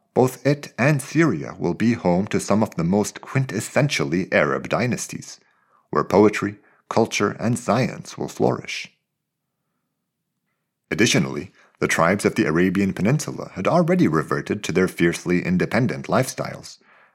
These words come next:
and they largely avoided the Abbasid realm. They were allowed to do as they pleased so long as they did not harass any passing pilgrim caravans.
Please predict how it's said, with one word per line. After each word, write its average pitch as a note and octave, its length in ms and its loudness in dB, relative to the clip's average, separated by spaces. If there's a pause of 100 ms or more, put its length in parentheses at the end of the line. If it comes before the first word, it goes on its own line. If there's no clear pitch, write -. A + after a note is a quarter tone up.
and D3+ 140 2
they D#3 100 6
largely A2 440 4
avoided F2 520 0
the F#2 80 -2
Abbasid F2 580 -2
realm. F2 300 -2 (1500)
They B2 140 6
were F#2 140 4
allowed D2+ 380 0
to - 60 -6
do F2 200 2
as D#2 100 -2
they D2+ 120 -4
pleased F2+ 480 0
so A2 120 4
long A2 240 0
as G#2 100 -6
they G#2+ 140 0
did G2+ 160 -2
not F2 200 0
harass E2+ 480 0
any G2+ 160 -2
passing - 460 -6
pilgrim - 440 -6
caravans. - 720 -6